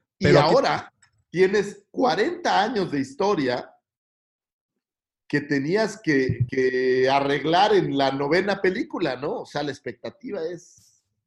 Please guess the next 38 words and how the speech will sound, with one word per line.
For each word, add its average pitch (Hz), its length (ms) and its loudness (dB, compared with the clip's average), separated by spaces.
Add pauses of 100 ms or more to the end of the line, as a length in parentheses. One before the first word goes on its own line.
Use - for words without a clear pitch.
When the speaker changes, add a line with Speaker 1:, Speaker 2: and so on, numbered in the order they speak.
Speaker 2:
Tremenda. 151 420 2
Speaker 1:
mucho 135 140 -8
mayor. 135 540 -10
Speaker 2:
Pero 180 260 6
aquí, 165 240 2
ojo, 143 460 2
ojo, 139 280 -2
ojo. 131 340 -4
Aquí 110 260 -12
tenemos 202 440 -4
un 160 160 -6
tema 143 540 -8 (420)
bastante 131 400 -6
interesante. 123 720 -6 (520)
El 143 180 -2
Imperio 240 420 -2
contraataca 170 540 0
como 147 260 0
película, 170 760 0
como 117 280 0
standalone, 131 960 0
como 117 200 -6
una 202 160 -2
película, 131 580 -4 (140)
como 135 200 4
una 226 160 6
unidad, 151 640 4 (340)
no 147 120 2
como, 175 380 -2 (120)
como 127 220 -2
si 120 160 -10
perteneciera 123 640 -4
a - 20 2
la 123 120 -4
saga, 95 260 -12
como 120 200 -4
una 208 140 0
unidad, 147 360 0